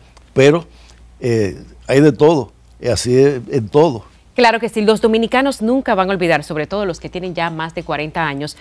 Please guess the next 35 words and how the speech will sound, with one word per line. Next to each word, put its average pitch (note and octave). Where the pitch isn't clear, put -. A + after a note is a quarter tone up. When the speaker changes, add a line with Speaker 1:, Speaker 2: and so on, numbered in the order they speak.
Speaker 2:
la G#3
escuelota. G3+
La G#3+
escuelto-, A#3+
la F#3+
escuelota A3+
que C#4
usted B3
hacía B3
junto A#3+
a G#3
don F#3+
Freddy A#3
Verascoico G#3+
y F#3
otro C4
grupo A3
de G3
talentos G3
dominicanos. D3+
Speaker 1:
Sí, A#2
precis-, B2+
Speaker 2:
¿Cuánto C4+
extraña? E3+
Speaker 1:
precisamente E3+
se -
va D#3
a G2+
repetir, D3
se B2
va D3
a C#3
reorganizar E3
Speaker 2:
¿La D#3+
escuelota? G#3+